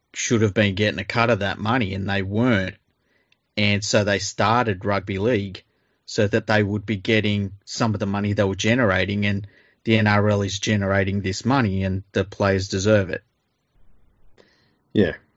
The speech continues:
Speaker 2: Uh, Tweeting Steve says, "Can removing Paul Crawley be a part of the new business model?" <laughs> Jesus Christ, yes.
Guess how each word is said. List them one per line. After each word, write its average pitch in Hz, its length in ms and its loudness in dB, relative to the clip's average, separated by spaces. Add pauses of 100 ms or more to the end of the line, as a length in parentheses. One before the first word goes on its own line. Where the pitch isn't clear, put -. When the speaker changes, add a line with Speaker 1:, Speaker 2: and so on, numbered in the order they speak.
(1200)
Speaker 2:
Uh, 107 340 2
Tweeting 147 540 0
Steve 131 400 -2
says, 98 460 0 (800)
"Can 139 180 4
removing 131 540 2
Paul 139 260 2
Crawley 117 400 4
be 98 180 2
a 98 40 0
part 113 360 0
of 104 100 -6
the 104 100 0
new 110 160 4
business 107 360 2
model?" 85 300 0 (760)
<laughs> - 680 -20
Jesus 110 480 -2
Christ, 101 640 2
yes. 80 360 -2